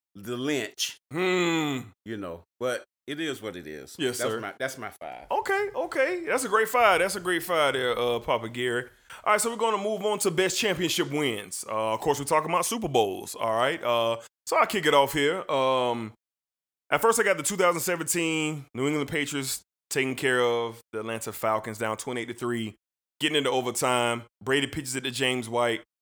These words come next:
Speaker 2: touchdown. Brady wins his fifth, uh, Super Bowl, uh, in, uh, two thousand seventeen. Uh, and for me, probably,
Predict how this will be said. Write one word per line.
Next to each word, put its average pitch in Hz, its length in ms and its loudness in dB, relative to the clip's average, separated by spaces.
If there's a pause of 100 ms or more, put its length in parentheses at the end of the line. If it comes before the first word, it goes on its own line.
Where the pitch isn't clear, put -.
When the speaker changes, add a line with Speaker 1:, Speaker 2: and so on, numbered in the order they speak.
(120)
Speaker 2:
touchdown. 120 600 0
Brady 127 260 0
wins 127 220 -2
his 117 160 -4
fifth, - 540 -2 (640)
uh, 113 180 2
Super 127 300 -4
Bowl, 113 460 0
uh, 110 320 -2 (140)
in, 117 220 -4
uh, 107 100 -4
two 139 160 -6
thousand 110 300 -4
seventeen. 110 680 -4 (440)
Uh, 135 500 4 (140)
and 170 120 -2
for 170 120 -4
me, 220 260 -2
probably, 220 840 0